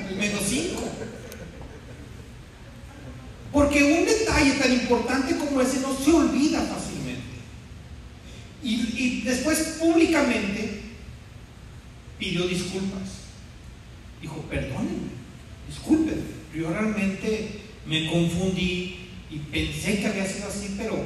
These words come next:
pues lógicamente yo creo que se regresó al archivo del noticiero y vio que él era el que los que estaba rescatando y no de los que habían sido afectados. Y a veces nos pasa así. ¿Te ha pasado?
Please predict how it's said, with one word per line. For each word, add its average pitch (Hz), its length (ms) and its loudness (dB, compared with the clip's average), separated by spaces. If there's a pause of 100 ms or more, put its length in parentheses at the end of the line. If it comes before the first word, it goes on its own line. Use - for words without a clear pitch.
pues 170 120 -2
lógicamente 170 600 0
yo 190 80 -2
creo 196 160 -2
que 190 140 0
se 196 120 2
regresó - 400 2
al 208 220 0
archivo 196 400 2 (520)
del 170 340 2
noticiero 190 680 4
y 190 260 2
vio 170 240 4
que 190 180 4
él 196 80 4
era 185 200 4
el 247 80 2
que 196 160 -2
los 165 120 0
que - 140 -4
estaba - 800 -4 (100)
rescatando 180 720 0
y 208 40 0
no 160 160 0
de 175 100 2
los 175 100 2
que 156 100 -4
habían 147 180 -4
sido 156 200 -2
afectados. - 500 -8 (1120)
Y 202 60 0
a 202 60 4
veces 240 280 6
nos 190 120 4
pasa 196 280 2
así. 247 200 2 (1000)
¿Te 233 60 2
ha 233 60 6
pasado? 247 560 6